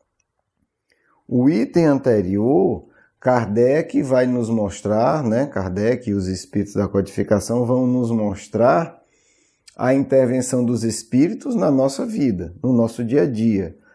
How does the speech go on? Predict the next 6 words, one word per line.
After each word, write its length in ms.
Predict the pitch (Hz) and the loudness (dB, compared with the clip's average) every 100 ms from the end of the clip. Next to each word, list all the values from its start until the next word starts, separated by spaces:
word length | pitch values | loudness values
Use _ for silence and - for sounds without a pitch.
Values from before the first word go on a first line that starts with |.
| _ - | _ -4
Aborrecimentos, 1300 | 143 135 123 120 - 135 120 123 131 123 117 107 | -2 0 0 -2 -2 0 2 2 2 0 -4 -8
pequenos, 720 | - 123 - 117 120 117 110 | -6 -8 -2 0 2 0 0
grandes 380 | 95 117 123 107 | 0 0 0 0
acontecimentos, 1160 | 113 110 107 110 104 135 131 117 120 120 117 98 | -2 -2 -4 -4 -4 -2 0 2 2 0 -4 -6
grandes 480 | 92 117 120 107 95 | -2 0 0 0 -2
alegrias, 1200 | 110 113 135 113 117 135 127 110 101 95 - - | -2 -2 -2 0 0 0 0 0 0 -2 -6 -18